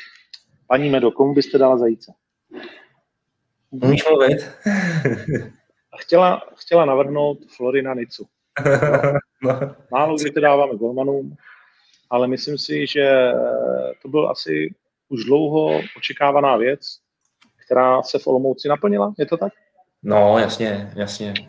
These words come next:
Speaker 2: No, jako je, je úžasný, co předvádí v, v několika po sobě jdoucích zápasech. To je, jako ta forma je trvanlivá, dlouhodobá,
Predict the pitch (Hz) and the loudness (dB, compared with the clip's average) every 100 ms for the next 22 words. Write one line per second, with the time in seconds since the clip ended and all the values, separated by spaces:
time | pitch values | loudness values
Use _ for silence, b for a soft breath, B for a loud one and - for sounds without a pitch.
0 | - 101 190 98 202 196 127 135 135 135 | -8 -4 -4 -2 -2 2 4 4 4 4
1 | 127 131 143 123 - 113 113 95 82 - | 4 2 0 -2 0 4 6 4 -4 -14
2 | - 98 98 95 98 110 110 127 120 117 | -12 -8 -6 -8 -4 -4 0 2 2 0
3 | 117 - - 117 117 113 107 107 101 95 | -2 -2 -6 2 4 4 2 -2 0 0
4 | 95 92 - - _ 95 92 92 110 - | -2 -6 -12 -16 _ -2 0 0 -2 0
5 | 113 110 107 107 110 104 110 107 104 104 | 2 4 4 4 4 4 4 4 6 6
6 | 107 107 95 98 95 98 101 101 101 101 | 2 -2 -6 -4 -2 -2 0 0 -2 -8